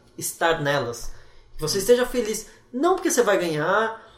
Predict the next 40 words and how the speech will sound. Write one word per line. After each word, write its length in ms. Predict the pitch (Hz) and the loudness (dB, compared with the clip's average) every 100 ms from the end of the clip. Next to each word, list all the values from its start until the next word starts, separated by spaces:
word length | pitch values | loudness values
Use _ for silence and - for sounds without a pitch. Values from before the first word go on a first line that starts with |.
| _ | _
não 340 | 190 240 285 330 | -4 2 4 2
porque 240 | 294 233 | 0 0
vai 140 | 202 185 | 0 0
ter 80 | |
uma 160 | 190 175 | -2 -2
revolução 500 | 165 165 170 156 160 | -2 -2 -4 -4 -6
socialista, 880 | 156 - 127 131 175 202 - 180 160 | -10 -8 -6 -4 -4 -4 -4 -2 0
não 420 | 156 165 233 277 | -2 0 0 0
porque 720 | 240 226 - 196 196 185 156 - - - | -6 -10 0 4 6 4 2 -2 -14 -8
o 80 | |
seu 300 | 156 - 185 | 0 4 4
time 320 | - - 226 196 | 2 -4 -2 -2
é 60 | |
o 80 | 170 | 0
melhor 260 | 165 160 147 | 2 4 2
de 120 | - | -2
todos, 500 | 160 185 226 233 - - - | 0 2 2 -4 -12 -20 -12
mas 120 | 185 | 0
pelo 180 | 240 240 | 2 2
prazer 580 | 240 226 175 190 277 285 - - _ - | 0 0 0 0 0 -2 -10 -20 _ 0
da 140 | 247 | 4
batalha, 560 | 277 269 160 139 127 123 | 4 2 0 0 -2 -4
pelo 180 | 147 | -6
prazer 460 | 151 175 156 196 220 | -4 -4 2 2 2
do 200 | 240 233 - | -2 -8 -12
jogo, 480 | 160 139 214 240 151 | -12 2 6 6 4
se 200 | - - | -8 -10
batalha 400 | 147 147 160 180 | -6 -4 -2 -2
é 20 | |
um 80 | 175 | -2
nome 200 | 170 170 | -4 -6
tão 120 | 160 202 | -6 -8
difícil 480 | 170 - 190 170 | -8 -10 -10 -10
de, 240 | 147 147 - - - - _ | -8 -10 -10 -20 -20 -20 _
de 140 | 156 | -2
levar, 540 | 208 160 175 220 226 - | 0 0 0 -2 -2 -8
jogo. 520 | - 262 262 143 - - _ _ | 0 2 2 -2 -10 -18 _ _
A, 100 | - | -10
a, 220 | 170 160 | -4 -4
a, 680 | 160 - 165 160 156 151 151 | -2 -2 0 0 -2 -6 -10